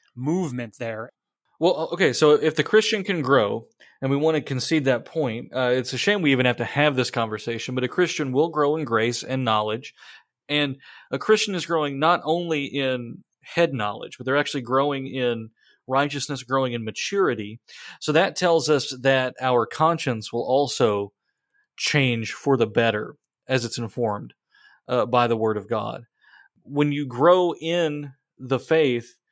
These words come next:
Speaker 2: you begin to see more and more what the will of God is because you're studying that Word.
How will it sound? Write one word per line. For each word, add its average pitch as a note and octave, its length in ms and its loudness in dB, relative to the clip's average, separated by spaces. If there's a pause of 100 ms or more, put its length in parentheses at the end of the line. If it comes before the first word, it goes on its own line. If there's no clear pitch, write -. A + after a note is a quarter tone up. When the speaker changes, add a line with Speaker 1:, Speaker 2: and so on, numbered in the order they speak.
(640)
Speaker 2:
you C3 140 -6
begin C3 320 0
to B2+ 100 -2
see C#3 200 -4
more C3+ 280 0
and A#2+ 80 -4
more B2+ 300 0
what A#2+ 120 -2
the A#2+ 100 -2
will A#2 180 0
of G#2+ 100 -6
God A#2 280 0
is G#2+ 340 -8
because A#2+ 240 -6
you're A2+ 100 -6
studying A2+ 380 -2
that G#2 180 -6
Word. A2 400 -4